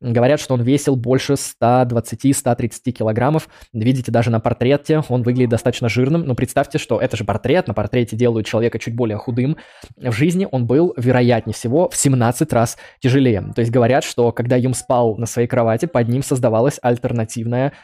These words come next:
а, соответственно, гравитационное пространство, которое притягивало предметы. Так много весил этот человек, и такой большой вклад он сделал в философии.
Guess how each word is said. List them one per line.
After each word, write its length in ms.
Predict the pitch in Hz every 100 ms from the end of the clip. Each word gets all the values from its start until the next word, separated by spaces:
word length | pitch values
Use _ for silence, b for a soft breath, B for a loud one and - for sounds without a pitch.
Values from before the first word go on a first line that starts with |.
| B B _
а, 240 | 127 110 107
соответственно, 460 | - 110 120 -
гравитационное 580 | 123 123 120 - 120 120
пространство, 540 | 123 123 - 120 107 101
которое 260 | 107 110
притягивало 520 | 107 120 113 117 117
предметы. 460 | 117 123 131 123 -
Так 220 | 120 120
много 260 | 123 131 151
весил 400 | 120 107 - 143
этот 220 | 110 107
человек, 380 | - 113 117 170
и 140 | 202
такой 400 | - 135 - 147
большой 400 | 107 117 113 135
вклад 400 | 113 - 110 185
он 80 | 143
сделал 320 | 110 107 110
в 40 | 113
философии. 600 | 113 123 - 127 104